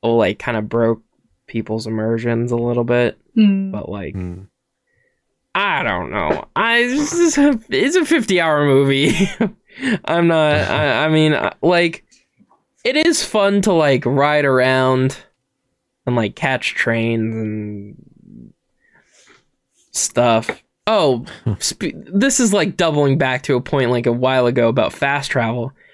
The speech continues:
Speaker 1: which I think is
Speaker 3: Mm-hmm.
Speaker 1: really interesting because r-, in Red Dead, you don't,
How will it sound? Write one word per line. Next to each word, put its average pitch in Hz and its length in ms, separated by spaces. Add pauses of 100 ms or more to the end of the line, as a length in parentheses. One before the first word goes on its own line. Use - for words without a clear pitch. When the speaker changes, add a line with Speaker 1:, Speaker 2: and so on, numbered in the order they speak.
(140)
Speaker 1:
which 190 160
I 262 120
think 392 180
is 349 100
Speaker 3:
Mm-hmm. 254 80
Speaker 1:
really 220 240
interesting 139 680 (440)
because 175 680 (460)
r-, - 180
in 208 140
Red 247 280
Dead, 139 420
you 196 180
don't, 226 560